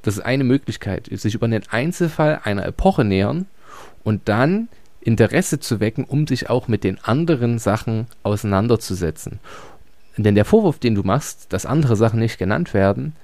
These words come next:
ist genau ganz eng damit verbunden, sich zu fragen, gab's da noch andere Sachen? Gab's noch andere Einflussfaktoren?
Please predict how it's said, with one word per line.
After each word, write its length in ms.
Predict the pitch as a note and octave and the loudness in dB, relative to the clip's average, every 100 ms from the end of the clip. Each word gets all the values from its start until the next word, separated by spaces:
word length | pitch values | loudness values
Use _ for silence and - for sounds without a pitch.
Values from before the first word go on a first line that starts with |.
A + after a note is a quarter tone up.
| - - | -18 -12
ist 180 | - | -2
genau 340 | B2 A#2 F3 - | 0 2 2 2
ganz 320 | - D3+ F#3+ - | 0 0 -2 0
eng 200 | D3 E3 | 2 4
damit 300 | C3+ C#3+ - | 4 4 2
verbunden, 520 | C#3 B2 C3 A2+ F#2 - - - | -2 2 2 0 -6 -10 -20 0
sich 200 | B2 - | 0 2
zu 100 | A2+ | 2
fragen, 280 | A2+ G#2+ G#2 | 2 2 2
gab's 240 | G#2 - | -2 0
da 80 | G2 | 0
noch 140 | F#2 | 2
andere 280 | G2 C#3+ A#2 | 0 0 0
Sachen? 320 | F#2+ F#2 - - - - - - - - - | 0 -2 -4 -14 -20 -20 -20 -20 -20 -16 -6
Gab's 220 | G2+ - | -6 -2
noch 120 | G2+ | -4
andere 420 | - C3 F3+ - | 0 -2 0 -2
Einflussfaktoren? 1000 | G2+ C3+ D3 C3 - A2 - - F2+ F2 | -2 -2 0 -2 0 -4 -6 -6 -4 -4